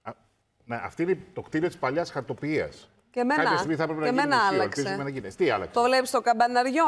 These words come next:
Speaker 2: εκεί
Speaker 1: Ρε
Speaker 2: θα σε
Speaker 1: εσύ,
Speaker 2: πάω.
Speaker 1: πού να πας
Speaker 2: Το
Speaker 1: εδώ;
Speaker 2: βλέπεις το καμπαναριό, περίμενα, σηκωθώ να το δείξω
Speaker 1: Μα
Speaker 2: τώρα.
Speaker 1: εδώ, κοίταξε,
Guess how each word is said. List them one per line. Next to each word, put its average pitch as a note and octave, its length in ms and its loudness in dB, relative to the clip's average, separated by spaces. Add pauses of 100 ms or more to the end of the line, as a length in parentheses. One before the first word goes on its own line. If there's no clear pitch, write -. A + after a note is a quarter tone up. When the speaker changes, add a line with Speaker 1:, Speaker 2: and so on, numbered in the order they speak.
Speaker 2:
εκεί A#3+ 160 0
Speaker 1:
Ρε - 60 6
Speaker 2:
θα - 60 4
σε - 100 0
Speaker 1:
εσύ, G#3+ 80 4
Speaker 2:
πάω. G3+ 360 4 (460)
Speaker 1:
πού D#4 100 0
να D4 120 4
πας D4 200 2
Speaker 2:
Το - 120 4
Speaker 1:
εδώ; C4 80 4
Speaker 2:
βλέπεις C#4+ 220 2
το C#4+ 100 2
καμπαναριό, C4 680 2
περίμενα, C#4+ 300 2
σηκωθώ C4 280 0
να E4 60 4
το D#4 160 2
δείξω D#4 300 -2
Speaker 1:
Μα G#3+ 100 4
Speaker 2:
τώρα. F#3+ 120 4
Speaker 1:
εδώ, A3+ 140 4
κοίταξε, F3 480 0